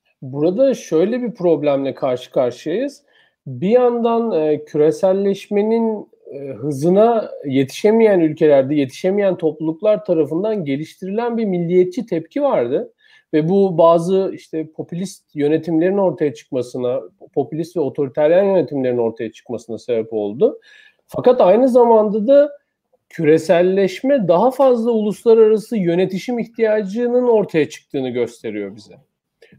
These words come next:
Bunlar kend-, bir, bir, bir paradoksla karşı karşıyayız ve, e, şu anda gördüğümüz kadarıyla,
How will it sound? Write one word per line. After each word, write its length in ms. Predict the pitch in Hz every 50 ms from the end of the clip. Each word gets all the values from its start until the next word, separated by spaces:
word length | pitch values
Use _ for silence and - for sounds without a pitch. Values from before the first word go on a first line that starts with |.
| _ _
Bunlar 580 | 147 135 143 165 180 185 196 214 240 254 269 269
kend-, 480 | 240 185 156 - - 147 127 139 139 -
bir, 280 | 156 143 151 151 143
bir, 200 | 147 170 170 165 - _ -
bir 160 | 170 147 -
paradoksla 600 | - 160 156 170 175 233 285 285 - - 185 147
karşı 360 | - 143 127 123 - - -
karşıyayız 680 | _ 127 113 110 - - - 113 90 73 71 - - _ 151
ve, 320 | 160 185 202 208 190 - - _ _ _ _ _ _ _ _ -
e, 480 | 135 131 131 131 131 131 131 131 127 -
şu 300 | - - - - 214 220
anda 440 | 233 220 208 196 180 160 165 160 165
gördüğümüz 640 | 156 147 151 143 147 147 143 160 175 190 202 196 -
kadarıyla, 760 | _ 185 165 139 143 143 131 127 123 131 170 214 254 269